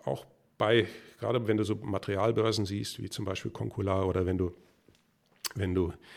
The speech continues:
ähm, auch so Materialdepots wie Madasta siehst, <clears throat> diese Information aufzubewahren. Denn gerade im, im Betonbereich oder bei Bet-,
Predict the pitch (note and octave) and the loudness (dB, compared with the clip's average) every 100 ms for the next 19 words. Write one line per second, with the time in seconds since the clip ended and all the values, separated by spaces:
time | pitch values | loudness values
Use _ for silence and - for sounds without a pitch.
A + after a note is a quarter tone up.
0 | - - - - G2 E2+ - F#2 F#2 G2+ | -20 -20 -12 -6 -4 -4 -2 -4 0 2
1 | F#2 F#2 - G#2 G2+ G#2 F2+ E2+ F#2+ - | 2 2 0 0 0 0 0 0 -2 -4
2 | G#2 G#2 G#2 - - - - - - A2 | -4 -4 -6 -10 -16 -16 -20 -2 0 0
3 | G#2+ G#2 G2+ - A#2+ G2+ G#2+ G#2 - - | 0 -2 -2 -4 -6 -4 -4 -6 -4 0
4 | G2+ A2 - - _ - G2+ G#2 - A2+ | 2 0 -2 -16 _ -6 -4 -4 -8 -8
5 | F#2 D#2+ E2 E2+ F2+ F#2 - - - _ | -6 -4 -4 -4 -4 -8 -14 -20 -20 _
6 | - - F#2+ G#2 F#2+ - F#2 F#2 - A2 | -8 -4 -2 -2 -2 -4 -4 -4 -2 0
7 | C3+ C#3+ - A2+ G#2+ A#2+ C3 G2 F2+ F2 | 0 -2 -4 -2 0 0 -2 -4 -2 -2
8 | E2+ - | -4 -8